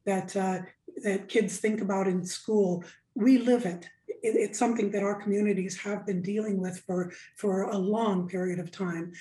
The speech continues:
So I think what our communities have to offer is that experience, that expertise that will help to share the information with the rest of the world.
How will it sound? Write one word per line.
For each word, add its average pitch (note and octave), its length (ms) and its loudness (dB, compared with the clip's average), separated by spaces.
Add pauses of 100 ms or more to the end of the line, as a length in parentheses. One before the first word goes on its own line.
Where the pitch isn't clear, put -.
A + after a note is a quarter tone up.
(140)
So A3+ 180 0
I B3+ 120 4
think C4 240 2
what G#3 180 2
our G3 140 0
communities G3+ 600 -2
have F#3+ 220 -6
to - 80 -8
offer A3+ 580 -6 (280)
is A3 180 2
that G3 140 2
experience, G3 800 -2
that F#3+ 180 -2
expertise F#3 840 -4 (240)
that G#3+ 220 -2
will G3 340 0 (120)
help A#3 280 -2
to A3 80 -2
share G#3+ 400 0
the G3 140 -2
information G3 640 -2
with A3 140 -4
the A3 60 -4
rest A#3+ 260 -4
of F#3 100 -4
the F#3+ 60 -4
world. F3 500 -2